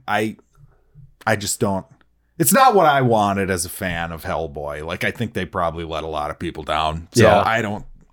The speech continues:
Speaker 1: I don't think it's gonna go over well.
Speaker 2: I, something that's probably gonna go over well with you is that new, uh, Midsummer movie, though.
Speaker 1: Oh my goodness.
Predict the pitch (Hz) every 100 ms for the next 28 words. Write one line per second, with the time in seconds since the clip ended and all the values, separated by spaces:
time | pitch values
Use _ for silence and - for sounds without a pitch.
0 | _ - - - - 135 151 160 151 156
1 | 123 107 98 92 92 85 90 - - _
2 | 123 123 - 135 156 190 175 151 - 202
3 | 226 156 - 202 190 127 117 110 104 104
4 | 110 104 98 135 131 - 110 95 110 110
5 | 101 98 104 113 - - 123 180 104 87
6 | 85 85 139 175 160 104 98 120 165 135
7 | 87 82 -